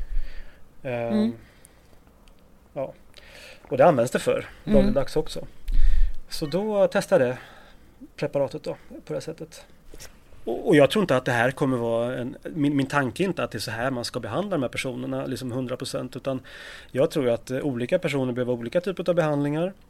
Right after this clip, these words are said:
Speaker 1: beroende på vilka, eh, besvär de har, vilka livsmål de har och vad de vill med sitt liv och vilken typ av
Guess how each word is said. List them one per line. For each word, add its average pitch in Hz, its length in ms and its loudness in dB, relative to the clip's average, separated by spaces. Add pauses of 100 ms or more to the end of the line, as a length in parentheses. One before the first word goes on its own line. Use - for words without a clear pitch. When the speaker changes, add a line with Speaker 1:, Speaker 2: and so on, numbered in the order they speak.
(320)
Speaker 1:
beroende 135 300 -4
på 131 440 -2 (160)
vilka, 156 300 -4 (560)
eh, 156 420 -8
besvär 139 640 -4
de 143 140 -4
har, 135 340 -2
vilka 135 300 -4
livsmål 135 440 -6
de 135 120 -6
har 127 280 -2
och 131 60 -6
vad 135 120 -4
de 135 120 -6
vill 127 140 -6
med 131 100 -6
sitt 143 140 -14
liv 135 180 -4
och 131 120 -6
vilken 135 180 -8
typ 135 300 -12
av 135 340 -2